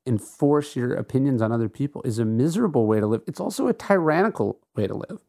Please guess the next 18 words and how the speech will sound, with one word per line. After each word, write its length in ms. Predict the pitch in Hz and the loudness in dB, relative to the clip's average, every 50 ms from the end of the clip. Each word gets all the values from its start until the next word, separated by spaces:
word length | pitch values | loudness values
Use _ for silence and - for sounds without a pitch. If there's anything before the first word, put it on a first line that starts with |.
| _ _ - - - - - - _ _ - | _ _ -20 -20 -20 -20 -20 -20 _ _ -2
And 100 | 120 117 | 0 2
so 100 | - 151 | 2 0
we've 100 | 143 139 | 2 2
got 120 | 175 170 | 2 2
to 80 | 175 160 | 2 0
practice 500 | - - 156 147 151 - - 151 131 - | 0 0 2 2 2 2 0 -2 0 2
this 420 | - 131 117 - - - - _ _ | 0 0 0 0 -8 -18 -20 _ _
sort 300 | - - - 135 123 123 | -14 -2 0 2 2 2
of, 100 | 117 _ - | -2 _ -2
I 80 | 160 180 | 0 0
don't 80 | 214 | 2
want 160 | 226 233 190 127 | 2 2 0 0
to 40 | |
call 200 | - - 156 151 | 2 0 2 2
it 80 | 147 143 | 0 -2
detachment, 680 | 139 120 - - 135 127 131 131 - - 120 110 101 - | -4 -6 -2 0 2 2 2 0 -2 -2 -2 -2 0 2
but 160 | - 120 117 | 2 2 2
it's, 260 | 117 113 - - | 2 -2 -4 -20